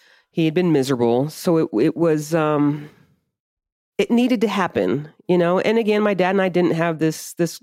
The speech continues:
fantastic relationship. It wasn't a bad relationship. It, he's just not very,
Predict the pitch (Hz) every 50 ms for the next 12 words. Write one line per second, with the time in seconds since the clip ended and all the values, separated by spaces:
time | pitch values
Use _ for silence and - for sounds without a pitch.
0 | - - _ _ - 170 165 160 165 151 147 151 - - 156 - 160 147 139 131
1 | 139 143 135 143 - - 139 139 143 - - - _ - - - - - - _
2 | - - 320 294 196 160 135 139 139 151 180 165 131 127 127 123 - 147 131 180
3 | 160 - 165 156 170 175 190 185 208 - - 202 185 180 - - 170 175 165 156
4 | 160 160 156 151 151 147 143